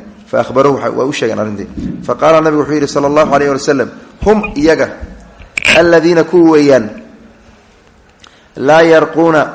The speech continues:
aanan tufaynin, aan waxba tufaynin,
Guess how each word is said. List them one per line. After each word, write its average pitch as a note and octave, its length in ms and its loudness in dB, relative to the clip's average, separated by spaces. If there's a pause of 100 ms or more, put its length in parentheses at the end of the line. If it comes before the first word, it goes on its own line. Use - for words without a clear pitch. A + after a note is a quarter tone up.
(520)
aanan D3+ 340 0
tufaynin, D3 840 -2 (160)
aan B2+ 100 0
waxba C#3 240 2
tufaynin, A2 580 -4